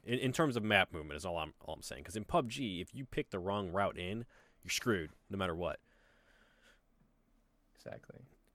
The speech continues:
Speaker 1: Hey, let's talk about a Halo Battle Royale real quick before we leave. <laughs>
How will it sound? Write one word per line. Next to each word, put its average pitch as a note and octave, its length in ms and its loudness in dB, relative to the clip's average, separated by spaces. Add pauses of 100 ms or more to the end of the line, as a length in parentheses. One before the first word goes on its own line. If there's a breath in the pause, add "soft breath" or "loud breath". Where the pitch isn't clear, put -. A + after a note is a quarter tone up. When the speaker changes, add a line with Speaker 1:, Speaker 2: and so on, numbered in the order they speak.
(140)
Speaker 1:
Hey, C3+ 200 10
let's A#2 200 0
talk D#3+ 220 8
about E3+ 320 8
a B2 80 0
Halo A#2 420 2
Battle G2 280 6
Royale F2+ 320 4
real F#2+ 180 -2
quick - 300 -4
before - 240 -6
we F#2+ 80 -4
leave. E2 360 -8 (160)
<laughs> - 800 2